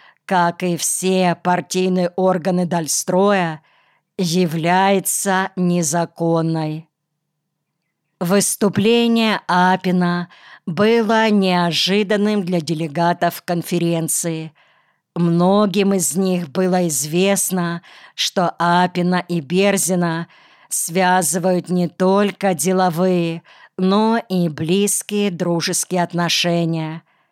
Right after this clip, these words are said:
Оценка председателя парткомиссии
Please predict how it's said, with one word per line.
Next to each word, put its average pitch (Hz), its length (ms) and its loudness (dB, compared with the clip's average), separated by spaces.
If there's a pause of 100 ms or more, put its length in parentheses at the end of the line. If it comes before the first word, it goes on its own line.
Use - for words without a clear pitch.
(600)
Оценка 185 920 0
председателя 180 920 -2
парткомиссии 180 1200 -2